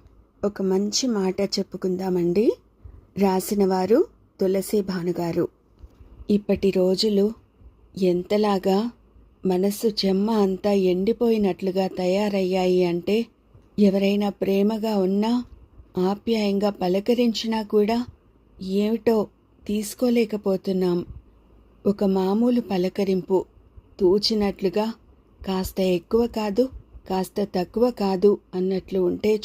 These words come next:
చాలు అనిపిస్తోంది. ఆప్యాయతలు ఎవరన్నా పంచినా,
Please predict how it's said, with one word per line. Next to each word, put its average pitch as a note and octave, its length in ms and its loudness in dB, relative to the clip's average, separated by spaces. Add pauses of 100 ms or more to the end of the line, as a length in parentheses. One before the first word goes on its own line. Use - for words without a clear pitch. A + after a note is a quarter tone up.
చాలు F3+ 280 0
అనిపిస్తోంది. F3+ 840 -2 (680)
ఆప్యాయతలు G#3 1000 0 (360)
ఎవరన్నా F#3 460 0
పంచినా, G3+ 640 -2